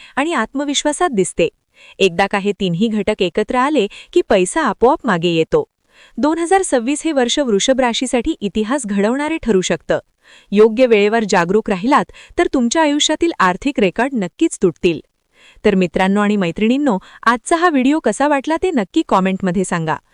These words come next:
आणि कॉमेंट बॉक्समध्ये "जय श्री महालक्ष्मी" लिखायला विसरू नका.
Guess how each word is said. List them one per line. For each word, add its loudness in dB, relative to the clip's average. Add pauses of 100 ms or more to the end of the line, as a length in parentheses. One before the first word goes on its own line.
(240)
आणि 0
कॉमेंट 0
बॉक्समध्ये 0
"जय 4
श्री 0
महालक्ष्मी" -2
लिखायला 0
विसरू 0
नका. -2